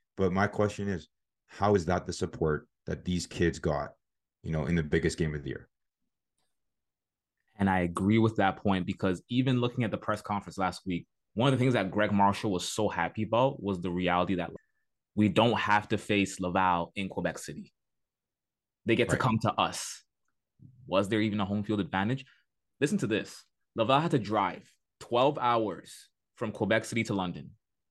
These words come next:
Speaker 2: They drove on Thursday night. So they arrived there in the wee hours of, like, Friday morning. They get there and they realize that there's no hotels in London. So they have to drive an hour and a half to the nearest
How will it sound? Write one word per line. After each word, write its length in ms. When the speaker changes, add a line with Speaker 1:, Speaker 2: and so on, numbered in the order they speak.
Speaker 2:
They 100
drove 520
on 340
Thursday 360
night. 220
So 140
they 100
arrived 320
there 120
in 100
the 60
wee 220
hours 220
of, 100
like, 160
Friday 240
morning. 280
They 140
get 400
there 340
and 160
they 120
realize 360
that 120
there's 200
no 300
hotels 560
in 100
London. 380
So 140
they 100
have 160
to 60
drive 540
an 140
hour 360
and 80
a 60
half 460
to 80
the 100
nearest 920